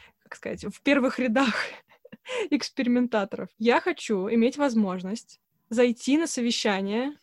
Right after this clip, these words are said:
в Zoom или там в M S Teams, в какой-то, может быть, даже, не знаю, может быть, DressX будет производить, э, какие-то стандартные майки, в которых вот надо будет,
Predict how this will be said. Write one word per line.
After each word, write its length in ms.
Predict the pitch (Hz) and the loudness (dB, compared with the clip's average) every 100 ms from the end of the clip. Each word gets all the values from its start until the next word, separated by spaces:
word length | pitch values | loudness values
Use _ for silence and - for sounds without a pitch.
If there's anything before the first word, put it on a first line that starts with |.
| - | -8
в 120 | 208 | -2
Zoom 520 | 214 240 269 240 214 | 0 4 4 4 2
или 300 | - 226 214 | 2 2 2
там 260 | 208 190 190 | 0 -2 0
в 40 | |
M 120 | 220 214 | 4 4
S 160 | - | 0
Teams, 540 | - 190 214 294 - - | -8 -4 -2 -2 -6 -18
в 60 | - | -4
какой-то, 400 | 233 285 320 277 | -2 2 2 4
может 260 | 233 311 269 | 4 4 2
быть, 140 | 269 | 2
даже, 440 | 240 254 254 247 233 | 4 4 6 6 6
не 100 | 233 | 4
знаю, 320 | 226 175 - | 4 2 -2
может 200 | 190 214 | -4 0
быть, 100 | 233 | 0
DressX 500 | 226 233 - 339 - | 0 0 0 -2 -2
будет 220 | 214 240 233 | -2 -2 0
производить, 560 | 220 220 226 262 - | -2 0 0 -2 -2
э, 140 | 226 208 | 0 0
какие-то 320 | 214 233 208 | -2 -6 -8
стандартные 560 | - 226 226 208 214 | -2 2 2 2 0
майки, 320 | 202 254 359 247 | 0 2 0 -4
в 40 | |
которых 420 | - 196 247 233 | -6 -2 -2 -2
вот 120 | 202 | -4
надо 220 | 214 220 208 | -2 -2 -2
будет, 380 | 196 214 208 | -2 -2 -2